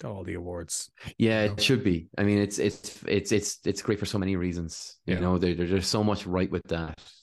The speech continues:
Speaker 2: Um, but, like, there, there's so much right with a lot of this. I missed the horror element because the game was so full of it, but
Speaker 1: Mm.
Speaker 2: I don't feel like the show suffered for that. I
Speaker 1: No.
Speaker 2: feel like they,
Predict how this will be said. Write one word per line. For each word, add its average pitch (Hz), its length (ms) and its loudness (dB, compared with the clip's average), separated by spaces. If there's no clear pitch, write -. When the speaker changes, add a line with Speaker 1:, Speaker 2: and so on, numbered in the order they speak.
Speaker 2:
Um, 82 460 -2
but, - 140 2
like, - 300 -4
there, 101 220 4
there's 101 260 2
so 120 80 2
much 113 220 4
right 110 160 4
with 92 140 2
a 90 40 4
lot 90 280 0
of 87 80 -4
this. 76 260 -6
I 117 160 4
missed 104 440 4
the 92 100 4
horror 90 320 4
element 82 420 0
because 82 320 -2
the 87 140 -2
game 87 300 2
was 80 100 0
so 82 240 0
full 87 300 0
of 80 100 -2
it, 73 180 -6
but - 240 -2
Speaker 1:
Mm. 120 220 0
Speaker 2:
I 95 80 2
don't 104 180 4
feel 107 260 2
like 95 200 2
the 98 80 2
show 90 420 2
suffered - 800 -4
for - 300 -8
that. - 260 -8
I 87 80 2
Speaker 1:
No. 185 100 4
Speaker 2:
feel 104 160 4
like 90 300 2
they, 90 420 2